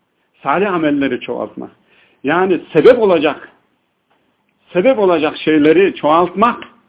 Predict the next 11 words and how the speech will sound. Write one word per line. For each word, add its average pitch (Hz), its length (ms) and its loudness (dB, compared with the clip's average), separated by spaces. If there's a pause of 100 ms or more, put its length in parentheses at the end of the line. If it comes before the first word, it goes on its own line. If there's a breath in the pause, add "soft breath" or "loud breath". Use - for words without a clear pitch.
(1000)
ama 190 180 -2
güvenmemek, 202 840 -2 (640)
rahmeti, 175 540 -4
Allah'ın 165 400 0
rahmetini 147 400 -4
ummak 160 460 -6 (500)
ve 139 80 -2
azabından 131 640 -4
korkmak 123 540 -10
gerekiyor. - 460 -16 (4000)
Evet. 127 240 -12